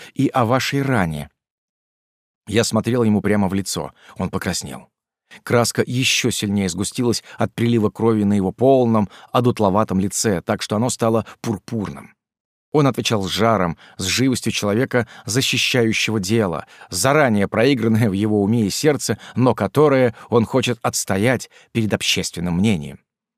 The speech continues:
Напрасно соединяют моё имя с именем госпожи де Флерель. Когда я вернулся калекою с войны, я ни за что и ни за что не согласился бы, чтобы она стала моей женой. Возможно ли это?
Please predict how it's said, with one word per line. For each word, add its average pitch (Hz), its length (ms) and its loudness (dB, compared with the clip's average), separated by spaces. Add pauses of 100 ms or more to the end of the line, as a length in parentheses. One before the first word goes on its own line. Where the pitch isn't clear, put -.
(320)
Напрасно 117 640 0
соединяют 92 560 0
моё 87 160 0
имя 113 320 0 (160)
с - 220 -4
именем 98 340 2
госпожи 92 540 -4 (140)
де 98 160 0
Флерель. 95 580 -2 (720)
Когда 95 260 0
я 95 60 4
вернулся 92 480 -2
калекою 92 540 -2
с - 100 -10
войны, 85 380 -6 (200)
я 98 280 -2
ни 104 140 0
за 98 160 -2
что 110 340 0
и 71 160 -8
ни 85 140 -6
за 92 160 -4
что - 260 -2
не 135 80 0
согласился 110 580 -4
бы, 92 120 -4
чтобы 95 260 -2
она 104 160 0
стала 104 320 -2
моей 98 220 -4
женой. 92 440 -4 (480)
Возможно 120 500 -2
ли 175 120 0
это? - 360 -2